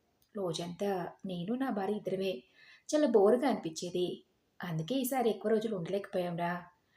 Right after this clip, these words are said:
అట్నుంచటే మా పెద్దోడు మమ్మల్ని కెనడాకి తీసుకెళ్ళడానికి ఏర్పాటు చేస్తా అన్నాడు. అక్కడ అదే పరిస్థితి. మేము రాలేమని చెప్పి అమెరికా నుండే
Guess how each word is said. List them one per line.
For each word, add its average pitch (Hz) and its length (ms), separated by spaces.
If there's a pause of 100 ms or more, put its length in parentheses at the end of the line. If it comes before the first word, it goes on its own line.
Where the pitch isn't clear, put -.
(360)
అట్నుంచటే 240 880
మా 269 80
పెద్దోడు 247 400
మమ్మల్ని 208 720
కెనడాకి 240 380
తీసుకెళ్ళడానికి 208 640
ఏర్పాటు 208 440
చేస్తా 190 260
అన్నాడు. 185 460 (560)
అక్కడ 208 300
అదే 240 200
పరిస్థితి. 226 640 (540)
మేము 277 160
రాలేమని 226 540
చెప్పి 190 500 (200)
అమెరికా 202 400
నుండే 202 400